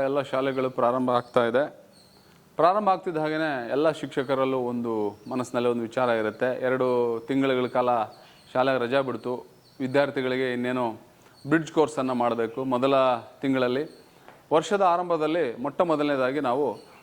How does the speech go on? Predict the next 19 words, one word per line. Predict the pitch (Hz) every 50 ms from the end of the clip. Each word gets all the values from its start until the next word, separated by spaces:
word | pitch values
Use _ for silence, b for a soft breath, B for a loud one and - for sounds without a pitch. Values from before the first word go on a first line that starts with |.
| B B
ಒಂದು | - 139 143 135
ಸೇತು | - 214 247 254 269 240
ಬಂಧ | 185 170 160 151
ಅಂತ | 143 135 123 127
ಒಂದು | 131 127 120 113
ಕಾರ್ಯಕ್ರಮವನ್ನು | - 123 131 143 135 - 135 127 127 123 123 117
ಮಾಡ್ತೇವೆ. | 110 110 110 107 - 113 120 139 180 202 - B B B B B B B
ಈ | 185 196
ಸೇತು | 180 - 247 294 302 302 302
ಬಂಧ | 254 240 233 226
ಕಾರ್ಯಕ್ರಮವನ್ನು | 214 - 175 165 165 165 160 165 160 147 143 139 135 143 165 - - - - -
ಹೇಗೆ | 131 160 185 180 156
ಮಾಡಬೇಕು | 131 123 147 165 165 143 131 123 - - 196 220 220 - B B B B B -
ಮತ್ತು | 160 185 180 - - 175 202
ಅದರ | 196 - - 180 202 208
ಪ್ರಶ್ನೆ | 196 202 202 196 196 - 285 262
ಪತ್ರಿಕೆಗಳನ್ನು | 240 233 208 202 180 190 180 156 156 151 151 170 208 226 240 - - - - - - -
ನಾವು | 139 147 156 160 170 160 139
ಹೇಗೆ | 127 156 190 220 220 214 208 165 117 - - -